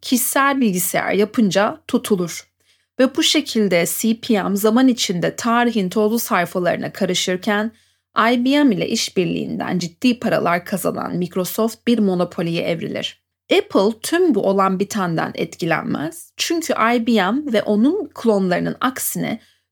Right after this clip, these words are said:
tüm Apple ürünleri donanımsal olarak oldukça özeldir. Steve Wozniak sağ olsun,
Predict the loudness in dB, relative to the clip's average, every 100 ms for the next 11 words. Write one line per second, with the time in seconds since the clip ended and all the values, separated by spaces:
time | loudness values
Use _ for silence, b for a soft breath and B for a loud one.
0 | -6 -2 0 2 0 0 2 2 2 0
1 | -2 0 2 4 4 2 0 0 4 2
2 | 2 -2 2 4 4 0 -2 0 2 0
3 | 0 -2 -4 -8 -10 _ _ _ -10 -4
4 | 2 4 4 4 4 2 2 -2 0 0
5 | 0 -2 -8 -8 -8 -10